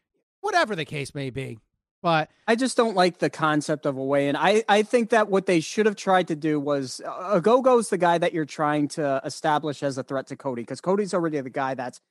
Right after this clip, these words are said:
Speaker 2: Cody's a made man. He's a top guy in A E W. He's, he's, he's the more prominent guy. Ogogo's on the way up.
Speaker 1: Mm-hmm.
Speaker 2: And the thing
Speaker 1: Right.
Speaker 2: that they're trying to establish is, forget, forgive me, I don't know if it's a right or left, whatever his power hand is.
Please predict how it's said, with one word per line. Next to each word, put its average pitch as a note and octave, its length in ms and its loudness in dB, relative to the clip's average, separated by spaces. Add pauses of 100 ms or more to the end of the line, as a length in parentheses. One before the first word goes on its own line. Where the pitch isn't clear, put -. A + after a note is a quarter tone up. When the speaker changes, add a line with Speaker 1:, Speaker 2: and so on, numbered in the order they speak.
(260)
Speaker 2:
Cody's C4+ 240 4
a C4+ 60 4
made G3+ 260 4
man. A2+ 240 -2
He's F3 200 -4
a F3+ 60 0
top - 300 0
guy F3 160 2
in E3+ 100 2
A E3 120 4
E - 40 2
W. C#3+ 440 0
He's, C3 440 -8
he's, C3 560 -10
he's E3 220 -6
the E3 80 -2
more D#3 180 -2
prominent D3+ 380 -4
guy. C#3 180 -2
Ogogo's F#3 640 2 (500)
on G3 200 6
the G3 100 4
way E3+ 240 4
up. G#2 180 -6 (240)
Speaker 1:
Mm-hmm. D3+ 260 -6
Speaker 2:
And E3 540 2
the E3+ 160 0
thing D#3+ 200 2
Speaker 1:
Right. C4 80 2
Speaker 2:
that A#3 160 0
they're A3 100 4
trying G3+ 320 0
to F#3 100 -2
establish D#3 640 -2
is, D3+ 460 -2
forget, D#3+ 520 -6
forgive D#3+ 380 -4
me, D#3+ 240 0
I E3+ 120 0
don't F3+ 100 2
know E3+ 100 2
if - 100 -4
it's E3 140 -8
a D#3 60 -4
right D3+ 260 -2
or D3+ 100 -2
left, C#3+ 300 -4
whatever E3+ 400 0
his D3+ 160 -6
power D3+ 380 -4
hand C3+ 260 -6
is. B2+ 300 -6